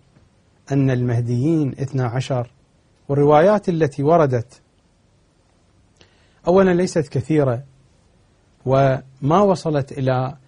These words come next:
حد الضرورة العقائدية. لو كانت هذه من الضرورات العقائدية لحدثنا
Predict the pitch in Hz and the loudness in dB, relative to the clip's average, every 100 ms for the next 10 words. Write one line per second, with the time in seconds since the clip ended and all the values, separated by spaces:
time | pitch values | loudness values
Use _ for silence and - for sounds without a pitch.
0 | _ - 170 143 131 127 131 151 143 135 | _ -6 -4 -2 -2 -2 0 0 2 0
1 | 131 135 120 113 123 120 120 123 117 98 | -2 -6 -6 -6 -4 -4 -4 -4 -4 -6
2 | 98 _ _ _ _ _ _ _ _ _ | -12 _ _ _ _ _ _ _ _ _
3 | _ _ - 131 123 175 196 170 165 196 | _ _ -8 -4 0 2 2 2 2 2
4 | 185 165 147 131 120 123 123 160 185 175 | 2 0 0 -2 -2 -2 0 0 0 -2
5 | 139 139 135 120 127 127 120 123 143 123 | -4 -2 -2 -2 -4 -4 -4 -4 -4 -4
6 | 175 - 175 165 156 | -4 -4 -4 -4 -6